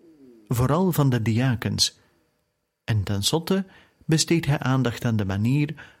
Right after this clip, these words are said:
waarop Timotheus zich moet gedragen, in de kerk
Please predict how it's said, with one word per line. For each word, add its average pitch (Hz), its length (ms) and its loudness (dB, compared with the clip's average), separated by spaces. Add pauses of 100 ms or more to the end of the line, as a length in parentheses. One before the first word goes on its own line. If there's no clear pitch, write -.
(100)
waarop 143 400 0
Timotheus 139 840 0 (120)
zich 110 300 -2
moet 117 160 -2
gedragen, 107 760 -4 (720)
in 160 260 4
de 175 100 0
kerk 120 500 -4